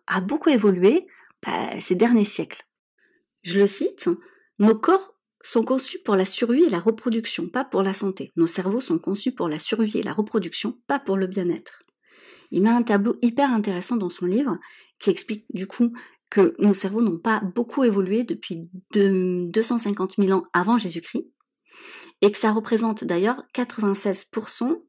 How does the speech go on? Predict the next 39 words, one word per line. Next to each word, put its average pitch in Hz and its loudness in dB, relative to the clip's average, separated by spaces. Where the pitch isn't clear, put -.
de 190 4
l'histoire 214 -2
de 185 0
l'humanité. 196 2
En 190 0
fait, 269 -2
nous, 269 8
notre 190 2
époque, 233 2
depuis 190 -2
les 175 -4
années 180 4
quatre-vingt-dix, 190 0
c'est - -2
zéro 214 0
virgule 202 -2
zéro 190 0
deux 175 2
pour - -8
cent 240 -4
sur - -10
toute 285 0
l'histoire 233 -2
de 214 4
l'humanité. 190 2
Et 196 2
en 185 4
fait, 277 -2
depuis 196 -2
donc 180 4
les 175 0
années 170 6
quatre-vingt-dix, 175 0
il - 4
y - 6
a 175 6
un 175 2
énorme 208 4
boom 180 2